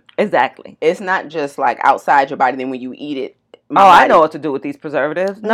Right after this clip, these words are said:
Speaker 2: No.
Speaker 1: it does not know what to do
Speaker 2: No,
Speaker 1: with
Speaker 2: these
Speaker 1: those
Speaker 2: are foreign
Speaker 1: preservatives.
Speaker 2: objects.
Speaker 1: Yeah, so that was all, I was,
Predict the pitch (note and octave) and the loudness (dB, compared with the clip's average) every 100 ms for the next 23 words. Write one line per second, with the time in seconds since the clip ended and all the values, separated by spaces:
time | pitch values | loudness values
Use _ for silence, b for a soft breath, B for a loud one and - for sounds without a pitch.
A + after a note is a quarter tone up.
0 | A3 E3 D#3+ G#3+ G3 B3 G3+ D3 B2+ B2 | 2 2 2 0 2 -2 -2 -4 -4 -6
1 | D#3+ D#3 E3 E3 C#3 B2 F3+ F3 E3+ E3 | -6 -4 -2 -4 -4 -4 -2 -2 -2 -4
2 | - D3+ D3 - - - _ _ _ _ | -2 0 0 -6 -16 -18 _ _ _ _
3 | _ _ _ _ _ _ D3+ D3 C#3+ C#3 | _ _ _ _ _ _ -12 -8 -6 -4
4 | F3+ D#3 F#3+ A3+ F3 D3+ D3 - _ _ | -2 4 6 6 2 -2 -4 -14 _ _
5 | F3 F3 E3 - A3 F#3 D3+ - | 6 8 8 6 2 2 -4 -8